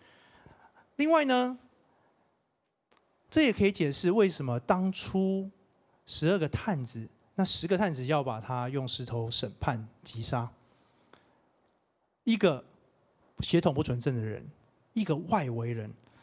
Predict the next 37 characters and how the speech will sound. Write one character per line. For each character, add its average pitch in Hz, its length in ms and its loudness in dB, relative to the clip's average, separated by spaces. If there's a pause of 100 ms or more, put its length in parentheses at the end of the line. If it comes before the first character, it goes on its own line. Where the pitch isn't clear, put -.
(240)
你 151 80 2
要 190 80 6
把 156 140 2
他 156 120 2
杀 147 260 2
了， 123 180 -4 (560)
更 151 180 0
加 139 180 0
的 131 120 -4
合 113 160 -6
理。 113 140 -10 (1120)
他 269 100 4
们 226 300 2 (760)
一 196 80 -2
看 277 200 2
就 254 80 2
觉 170 100 2
得 175 60 4
加 220 200 0
勒， 214 140 2
哎， 175 100 -2
你 160 200 -6
根 214 120 -4
本 143 120 0
不 180 120 -2
知 165 180 -4
道， 143 320 0 (500)
你 139 80 -6
根 220 80 2
本 175 80 0
就 151 80 -2
是 160 120 0 (300)
来 123 120 -6
害 175 180 -2
我 110 160 -6
们 110 160 -12
的。 - 140 -16